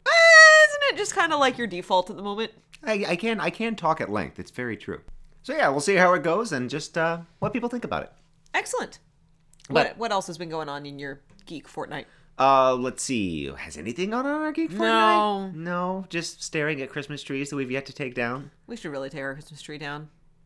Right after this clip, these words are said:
Speaker 2: But we're waiting till Candlemas something?
Speaker 1: That's just an excuse I tell myself.
Speaker 2: Henry the eighth did it?
Speaker 1: I'm not sure that's actually historically accurate. I think it's, like, a folk tale that people tell about, like, l-,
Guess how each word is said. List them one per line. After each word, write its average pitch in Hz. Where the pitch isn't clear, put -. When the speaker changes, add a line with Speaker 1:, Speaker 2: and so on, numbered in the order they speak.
Speaker 2:
But 208
we're 226
waiting 220
till 214
Candlemas 240
something? 214
Speaker 1:
That's 294
just 339
an 254
excuse 202
I 175
tell 170
myself. 156
Speaker 2:
Henry 190
the 170
eighth 190
did 190
it? 262
Speaker 1:
I'm 508
not 294
sure 277
that's 226
actually 202
historically 165
accurate. 214
I 196
think 214
it's, 233
like, 220
a 175
folk -
tale 233
that -
people 180
tell 202
about, 240
like, 233
l-, 202